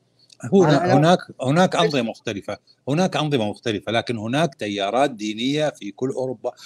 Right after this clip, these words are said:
Speaker 1: يا سيدي، الحزب أو ال-، التيار ال-، ال-، الصهيو-،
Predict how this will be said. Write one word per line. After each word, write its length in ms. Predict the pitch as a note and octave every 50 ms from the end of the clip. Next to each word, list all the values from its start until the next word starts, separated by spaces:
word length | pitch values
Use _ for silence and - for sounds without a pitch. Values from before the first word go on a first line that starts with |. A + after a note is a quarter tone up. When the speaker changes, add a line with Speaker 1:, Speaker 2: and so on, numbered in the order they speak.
| - - _ -
Speaker 1:
يا 80 | C3+
سيدي، 540 | B2 - - D#3+ D#3 C3+ A2+ G2 G2 F#2 - - - - - _ -
الحزب 500 | A#2+ A#2 G#2+ - - D3+ C#3 C#3+ D#3 C3+ - - A#2+
أو 240 | A#2 B2 A#2+ - A2
ال-، 200 | G2+ G#2 G2+ G2+
التيار 640 | G2 F#2 - A2 G#2 G#2 G#2 A#2 B2 C3+ C#3 C3+ - A#2
ال-، 160 | A2 G#2 G2+ - _ - - _ - G#2
ال-، 200 | G#2 G#2 - G#2+
الصهيو-، 640 | F#2+ - - - A#2 G2 B2 D3+ D3+ C#3+ D3 -